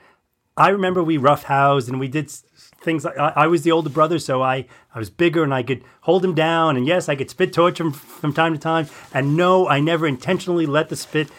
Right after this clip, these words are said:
hit him. I always did try to shoot it up. <laughs> Yes, was I negligent in letting it go so low that it did happen? Sure. Sure. I mean, it wasn't a huge concern. I knew that was a risk.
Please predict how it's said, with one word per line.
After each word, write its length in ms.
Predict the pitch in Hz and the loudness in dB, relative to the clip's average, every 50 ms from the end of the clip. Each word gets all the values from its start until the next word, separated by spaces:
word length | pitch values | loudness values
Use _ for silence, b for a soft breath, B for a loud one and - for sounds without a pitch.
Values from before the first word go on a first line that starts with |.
| B B | B B
hit 140 | - 175 170 | -2 -2 -2
him. 140 | 170 160 156 | -2 -2 -4
I 120 | 127 120 139 | -4 -2 -2
always 180 | 160 170 165 | 0 0 -2
did 140 | - 175 147 | -2 -4 -6
try 120 | - 165 160 | -4 -4 -4
to 60 | 147 | -4
shoot 180 | - 160 160 | -4 -4 -2
it 60 | 151 160 | 0 0
up. 180 | 156 160 156 - | 0 0 0 -4
<laughs> 180 | - - - _ | -16 -20 -16 _
Yes, 540 | - 147 147 170 170 185 190 190 175 - - | -4 0 0 2 2 4 2 2 2 0 -4
was 160 | 160 165 147 | -4 -2 0
I 80 | 160 143 | 0 2
negligent 480 | 143 151 160 165 151 180 156 147 160 160 | 2 2 2 2 2 0 0 2 0 0
in 100 | 160 147 | 0 0
letting 200 | 147 156 160 156 147 | 0 0 -2 -4 -4
it 60 | 135 | -2
go 120 | 131 170 | -2 -2
so 160 | 156 - 170 165 | -2 0 0 0
low 120 | 165 160 | 0 0
that 140 | 143 143 127 | 0 -2 -4
it 100 | 123 123 | -2 -2
did 160 | - 180 170 | -2 -2 -2
happen? 340 | 143 175 180 165 180 190 196 | -2 -4 -6 -6 -6 -8 -10
Sure. 480 | 196 - - - 330 269 175 117 - B B B B B | -10 -8 -4 -2 -2 0 -2 -2 -6 B B B B B
Sure. 240 | B - - 277 240 | B -2 2 2 4
I 20 | 202 | 4
mean, 160 | 190 190 190 | 2 0 0
it 60 | 196 190 | 0 2
wasn't 240 | 208 208 196 190 190 | 2 2 2 2 0
a 160 | 170 156 - - | 0 -2 -4 -8
huge 240 | - 196 202 - - | -6 -6 -6 -4 -4
concern. 460 | 196 185 - - - 160 175 196 196 B B B B | -4 -4 -2 -2 0 0 0 0 -2 B B B B
I 80 | 214 | -4
knew 140 | 240 240 208 | -2 0 2
that 140 | 160 160 147 | 0 0 0
was 80 | 143 127 | -2 -2
a 40 | 143 | -2
risk. 360 | 135 143 160 180 - - - | 0 0 -2 -2 -4 -8 -18